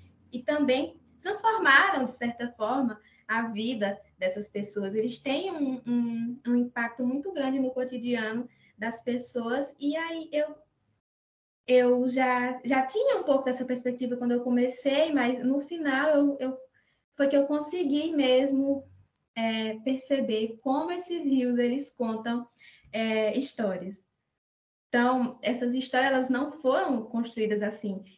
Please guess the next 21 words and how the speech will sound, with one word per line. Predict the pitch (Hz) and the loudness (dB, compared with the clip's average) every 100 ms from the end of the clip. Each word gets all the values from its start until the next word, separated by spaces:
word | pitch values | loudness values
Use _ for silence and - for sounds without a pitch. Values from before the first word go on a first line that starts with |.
| _ - | _ -4
em | 220 - | -4 -2
proximidade | - 233 262 - 240 220 214 185 185 208 208 196 - - _ | 0 2 0 0 -2 0 0 2 4 4 2 -2 -8 -14 _
do | 208 240 | 2 4
rio, | 240 226 208 | 4 2 0
o | 202 | 2
rio | 240 226 | 2 2
como | 226 208 | 0 0
um | 240 | 0
cenário. | - 226 220 185 196 | -2 -2 2 2 2
Não, | 277 190 | 0 0
elas | 185 214 - | -2 -4 -4
foram | 240 285 | -2 -2
construídas | 320 311 311 285 370 | -4 -6 -6 -6 -8
com | - | -4
o | 262 - - | -2 0 2
rio. | 311 247 | 2 4
O | |
rio | 262 277 - | 4 4 2
tá | - 370 392 | 0 -2 0
ali | 294 294 | -2 -6
também | 302 294 294 | -4 -4 -6